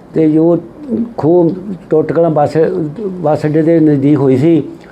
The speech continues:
ਉਹ ਏਐਸਆਈ ਜਾਨਕ ਲਾਲ ਨੇ ਮੁਕੱਦਮਾ ਦਰਜ ਕਰਕੇ ਤਲਵੀਰ ਸਮਰਜੀਤ ਨੇ ਤੇ ਮੌਕੇ 'ਤੇ ਜਿਹੜੇ ਦੋਸ਼ੀ ਸੀ ਦੋਨੇ ਗ੍ਰਿਫਤਾਰ ਕਰ ਲਿਆ ਗਿਆ ਸੀ, ਜਿਨ੍ਹਾਂ ਪਾਸੋਂ ਖੋਹ ਕੀਤੀ ਬਾਲੀ ਬਰਾਮਦ ਕਰ ਲਈ ਗਈ ਆ ਤੇ ਇਹਨਾਂ ਨੂੰ ਕੋਰਟ 'ਚ ਪੇਸ਼ ਕਰਕੇ ਦੋ ਦਿਨ ਦਾ ਰਿਮਾਂਡ ਹਾਸਲ ਕੀਤਾ ਗਿਆ।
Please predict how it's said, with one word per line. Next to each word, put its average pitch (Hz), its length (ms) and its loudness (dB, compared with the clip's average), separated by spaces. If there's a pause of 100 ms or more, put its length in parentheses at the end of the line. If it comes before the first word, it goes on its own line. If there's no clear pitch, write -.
(680)
ਉਹ 165 140 2 (100)
ਏਐਸਆਈ 165 420 2
ਜਾਨਕ 147 240 2
ਲਾਲ 156 220 2
ਨੇ 165 80 2
ਮੁਕੱਦਮਾ 151 420 0
ਦਰਜ 147 260 2
ਕਰਕੇ 147 480 0 (920)
ਤਲਵੀਰ 151 320 2
ਸਮਰਜੀਤ 147 380 2
ਨੇ 165 200 4
ਤੇ 151 160 0
ਮੌਕੇ 147 360 0
'ਤੇ 156 160 0
ਜਿਹੜੇ 156 180 2
ਦੋਸ਼ੀ 139 380 0
ਸੀ 151 100 4
ਦੋਨੇ 147 360 2 (260)
ਗ੍ਰਿਫਤਾਰ 139 400 0
ਕਰ 147 160 0
ਲਿਆ 156 120 2
ਗਿਆ 160 180 4
ਸੀ, 160 220 2 (240)
ਜਿਨ੍ਹਾਂ 156 240 0
ਪਾਸੋਂ 151 400 0 (140)
ਖੋਹ 170 220 0
ਕੀਤੀ 160 260 0
ਬਾਲੀ 143 300 2
ਬਰਾਮਦ 139 320 2
ਕਰ 135 160 0
ਲਈ 135 160 2
ਗਈ 156 220 4
ਆ 160 160 2 (360)
ਤੇ 156 80 0
ਇਹਨਾਂ 156 160 0
ਨੂੰ 160 240 0 (220)
ਕੋਰਟ 151 240 2
'ਚ - 60 -14
ਪੇਸ਼ 156 220 0
ਕਰਕੇ 156 240 2
ਦੋ 139 180 2
ਦਿਨ 143 160 2
ਦਾ 143 100 4
ਰਿਮਾਂਡ 135 260 2
ਹਾਸਲ 120 220 0
ਕੀਤਾ 117 240 -2
ਗਿਆ। 101 160 -4